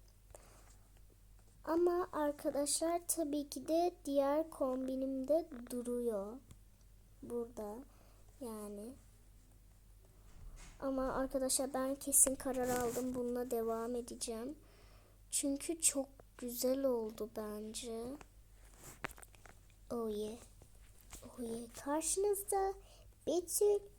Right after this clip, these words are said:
Kübra Yıldırım. Yeni kombiniyle. Oh yeah.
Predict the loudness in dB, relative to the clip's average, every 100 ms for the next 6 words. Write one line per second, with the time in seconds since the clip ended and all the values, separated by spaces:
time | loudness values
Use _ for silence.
0 | -10 -2 2 4 4 4 2 -2 -14 -4
1 | 8 10 10 8 4 2 0 -6 -14 -16
2 | -4 4 8 6 6 2 0 0 -2 0
3 | -2 -2 -2 -2 -4 -12 -20 -20 -20 -20
4 | -20 -20 -20 -20 -20 -20 -20 -12 -2 2
5 | 2 0 0 -2 -4